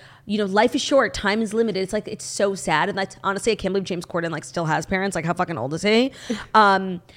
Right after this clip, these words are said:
Speaker 1: so, so relatable. And it's true. Like, you think, uh, how could anyone walk away from fifty million dollars?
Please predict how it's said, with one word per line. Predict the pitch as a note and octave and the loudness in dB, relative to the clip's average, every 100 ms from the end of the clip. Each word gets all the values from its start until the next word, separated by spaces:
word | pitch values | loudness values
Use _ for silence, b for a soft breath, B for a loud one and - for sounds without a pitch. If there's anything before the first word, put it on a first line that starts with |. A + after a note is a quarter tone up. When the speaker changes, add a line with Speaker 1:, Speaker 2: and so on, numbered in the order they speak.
| B | B
Speaker 1:
so, | - C#4 | -6 -4
so | - C4 | 4 6
relatable. | A#3+ A#3 G#3 A3+ | 6 4 4 2
And | A#3 | 2
it's | A3+ - | -2 2
true. | B3+ F#3+ | 2 4
Like, | F3+ F#3 - - - - | 0 -2 -8 -20 -20 -8
you | G#3 A3+ | -4 0
think, | B3 A3+ | 2 0
uh, | F#3+ - | -2 -4
how | A#3 | -2
could | A#3+ G#3+ | -2 0
anyone | A3+ G#3+ G3 | 0 0 2
walk | F#3+ F#3+ | 2 2
away | F#3 | -2
from | F#3 | -2
fifty | F#3 F3 | -4 -4
million | F3+ F3 | -2 0
dollars? | F3 D3+ C#3 | 2 2 0